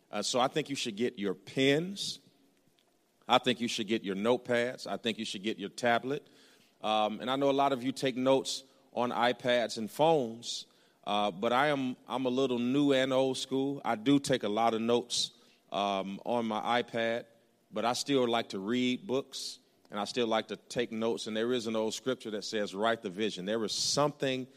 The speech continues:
uh, about the kinetic energy between the mind and the hand, uh, that enhances memory. So, uh,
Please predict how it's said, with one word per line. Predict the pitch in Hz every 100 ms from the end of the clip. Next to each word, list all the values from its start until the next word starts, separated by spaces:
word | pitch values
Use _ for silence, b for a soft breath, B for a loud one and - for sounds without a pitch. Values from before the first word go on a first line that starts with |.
| B B B -
uh, | 104 101 101 -
about | 107 98 113 113 -
the | 101
kinetic | - 110 113 131 131 95
energy | 127 127 104 104
between | 98 - 120 107
the | 101
mind | 107 120 117 110
and | 104
the | 98
hand, | 104 123 104 92 90 b b b
uh, | - 101
that | 95 104
enhances | 107 107 120 113 - 101 101
memory. | 117 101 90 87
So, | - 104 101 92 b b b -
uh, | 104